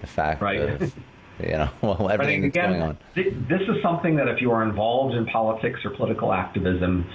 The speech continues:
Speaker 2: you will find it harder to accept about yourself, although you might find it very easy to accept about your political rivals.
Speaker 1: Hmm.
Speaker 2: And you, so focus for the moment about your political rivals and what explains their behavior. And I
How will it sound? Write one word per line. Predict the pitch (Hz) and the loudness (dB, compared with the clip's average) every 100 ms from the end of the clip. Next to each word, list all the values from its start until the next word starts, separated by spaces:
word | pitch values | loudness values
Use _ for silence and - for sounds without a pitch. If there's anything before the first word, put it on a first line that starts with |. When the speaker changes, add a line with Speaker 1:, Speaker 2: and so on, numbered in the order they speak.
| - | -4
Speaker 2:
you | 95 | 0
will | 117 120 | 2 2
find | 113 113 | 2 0
it | 110 | 0
harder | 123 131 135 | 0 0 2
to | 123 | 0
accept | - 117 - - | 0 0 -2 -2
about | - 98 92 | -2 0 2
yourself, | 110 110 - 95 | 0 2 0 2
although | 101 107 | 0 2
you | 123 | 4
might | 123 135 131 | 2 0 0
find | 131 | 0
it | 135 101 | 0 0
very | 143 170 156 131 | 2 2 2 0
easy | 117 | 0
to | 113 | -2
accept | 104 - 101 - | -2 -2 -4 -2
about | 101 92 | -4 -2
your | - | -4
political | 107 98 101 98 | -2 -2 0 0
rivals. | 101 95 - - - - - - - | 0 0 -6 -10 -16 -20 -20 -20 -14
Speaker 1:
Hmm. | - 90 85 71 - - - - - - | -4 -2 0 -4 -8 -12 -16 -16 -14 -2
Speaker 2:
And | 123 | 0
you, | 123 - - - | 2 -2 -6 -2
so | 185 | 2
focus | 185 190 196 - | 2 2 2 2
for | 147 | 2
the | |
moment | 135 143 143 | 2 2 2
about | 120 110 | 2 0
your | 117 | -2
political | 131 131 123 | 0 2 2
rivals | 110 113 113 113 110 | 2 2 2 0 0
and | 110 | 0
what | 151 | 0
explains | 143 143 117 107 104 | 0 -2 -2 -2 -2
their | 120 151 156 | -2 0 0
behavior. | 127 104 85 78 90 - - - - _ - - - _ - - _ - - - - - - _ | 0 0 -4 -4 -6 -8 -18 -20 -20 _ -20 -20 -20 _ -20 -20 _ -20 -20 -20 -20 -20 -20 _
And | 135 131 135 135 - | -2 0 -2 -6 -12
I | _ | _